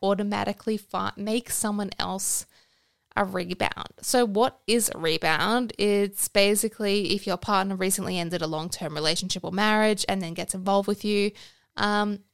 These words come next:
so I'm pretty sure that's the definition of a rebound, but there are stigmas attached to it. So regardless of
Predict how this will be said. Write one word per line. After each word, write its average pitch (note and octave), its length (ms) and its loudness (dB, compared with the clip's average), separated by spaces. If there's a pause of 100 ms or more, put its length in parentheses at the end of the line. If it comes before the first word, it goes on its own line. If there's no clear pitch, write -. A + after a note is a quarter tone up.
(540)
so A#3 340 2
I'm A#3+ 140 6
pretty E4 180 2
sure G#4 180 2
that's E4 200 4
the A3 80 -6
definition G#3 1040 0
of G3 180 -2
a F#3+ 80 0
rebound, F#3 400 0
but - 140 -6
there G3 280 2
are F#3 220 2
stigmas G3 480 -2
attached F3 380 -6
to E3+ 80 -4
it. - 120 -4
So G3+ 140 -2
regardless B3 520 0
of A#3+ 260 2